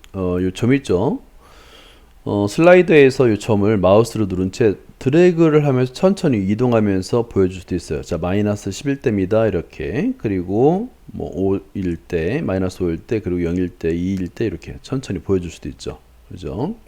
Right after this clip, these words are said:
애니메이션으로 보여줄 수도 있고, 아니면 직접 드래그하면서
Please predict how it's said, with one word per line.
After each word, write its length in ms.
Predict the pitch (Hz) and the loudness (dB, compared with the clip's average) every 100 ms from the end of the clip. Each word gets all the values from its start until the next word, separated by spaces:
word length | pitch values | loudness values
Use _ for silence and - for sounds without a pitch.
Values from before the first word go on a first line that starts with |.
| _ _ - - | _ _ -20 -4
애니메이션으로 1120 | 110 139 156 147 143 127 117 123 120 98 85 - | 2 6 6 4 4 2 4 4 4 4 0 -4
보여줄 260 | 101 101 92 | 0 0 -2
수도 220 | - 87 | -6 -6
있고, 440 | 76 - 180 269 - - - | -6 0 0 0 -16 -20 -6
아니면 180 | 101 | -6
직접 520 | - 110 - 113 107 - | -2 -4 2 2 2 0
드래그하면서 1000 | 107 113 101 92 82 82 82 107 214 | 0 2 2 0 -2 -4 -2 -2 -4